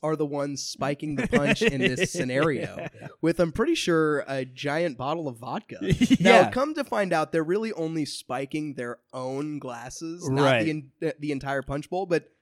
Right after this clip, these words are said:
Speaker 1: but nonetheless.
Speaker 2: Yeah. It's like, you brought a bottle of vodka to a dance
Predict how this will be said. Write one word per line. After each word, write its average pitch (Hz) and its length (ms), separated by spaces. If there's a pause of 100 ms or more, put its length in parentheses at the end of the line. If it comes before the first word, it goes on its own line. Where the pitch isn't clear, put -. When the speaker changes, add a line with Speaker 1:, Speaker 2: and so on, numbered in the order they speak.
(140)
Speaker 1:
but - 160
nonetheless. 156 680
Speaker 2:
Yeah. 233 380 (260)
It's - 80
like, 247 260
you 349 80
brought 226 200
a 139 40
bottle 196 300
of 151 80
vodka 196 420
to 170 160
a 165 80
dance 226 580